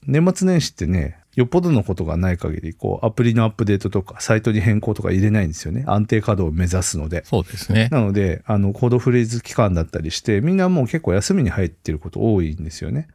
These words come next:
Speaker 1: なんですけど、えー、二十五日、まあ、クリスマス終わって、翌日二十六日に私、博多に行って、洋平さん会いましたけど、
Speaker 2: <laughs> はい。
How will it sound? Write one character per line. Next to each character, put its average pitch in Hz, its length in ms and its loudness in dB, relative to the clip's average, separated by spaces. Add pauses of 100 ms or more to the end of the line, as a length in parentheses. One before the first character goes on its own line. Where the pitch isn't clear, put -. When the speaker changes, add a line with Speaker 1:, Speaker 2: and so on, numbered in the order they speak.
(500)
Speaker 1:
な 156 120 0
ん 113 40 0
で 80 80 -2
す - 100 -12
け 85 120 -2
ど、 90 340 0 (540)
え 90 480 2
ー、 110 40 0
二 156 180 4
十 90 440 2
五 110 140 2
日、 92 280 0
ま 87 140 0
あ、 80 40 -4
ク 107 140 -2
リ 98 100 2
ス - 120 -2
マ 87 120 2
ス - 120 -8
終 82 160 -2
わ 85 80 -2
っ 82 60 -6
て、 - 180 -4
翌 87 280 0
日 95 260 -6
二 127 140 2
十 90 180 -2
六 104 320 2
日 139 340 2
に 85 220 2
私、 78 320 -2
博 - 360 -2
多 85 180 -2
に 78 160 -2
行 76 100 -6
っ - 40 -16
て、 - 280 -4
洋 104 140 4
平 107 120 4
さ 101 120 0
ん 87 40 0
会 90 100 4
い - 20 4
ま 98 160 4
し - 60 -2
た 87 140 0
け - 120 -6
ど、 87 340 0
Speaker 2:
<laughs> - 20 -20
は 85 280 4
い。 107 200 0